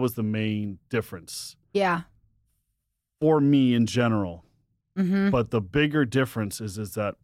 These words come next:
Speaker 1: one, I was, h-, had I not been dating Rachel, I'd have been like, "I'm, I'm not involved in this."
Speaker 2: Yeah.
Speaker 1: You know what I mean?
Speaker 2: No,
Speaker 1: Like,
Speaker 2: for sure.
Speaker 1: you guys figure it out per usual,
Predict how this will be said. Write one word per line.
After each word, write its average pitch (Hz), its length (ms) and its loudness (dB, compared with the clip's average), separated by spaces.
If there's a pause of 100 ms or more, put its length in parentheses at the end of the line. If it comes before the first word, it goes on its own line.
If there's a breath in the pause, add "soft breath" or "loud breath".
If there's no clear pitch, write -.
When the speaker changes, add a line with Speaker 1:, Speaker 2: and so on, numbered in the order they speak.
(140)
Speaker 1:
one, 123 560 2 (240)
I 107 160 0
was, 107 360 -2
h-, 139 240 0
had 185 160 4
I 233 100 4
not 240 240 2
been 156 220 2
dating 131 640 2 (220)
Rachel, 110 600 -2 (440)
I'd 143 140 4
have 131 60 2
been 131 120 2
like, 117 240 0
"I'm, 127 260 0
I'm 123 160 0
not 113 220 -2 (200)
involved 98 360 -12
in 87 80 -20
this." 113 360 -8
Speaker 2:
Yeah. 208 340 -2
Speaker 1:
You 123 120 0
know 123 60 4
what 127 100 4
I 131 60 4
mean? 143 220 2 (100)
Speaker 2:
No, 269 220 2
Speaker 1:
Like, 220 140 0
Speaker 2:
for 240 120 2
sure. - 440 -2 (140)
Speaker 1:
you 139 140 4
guys 131 460 2
figure 120 500 0
it 120 80 4
out 123 240 2
per 135 180 2
usual, 127 600 2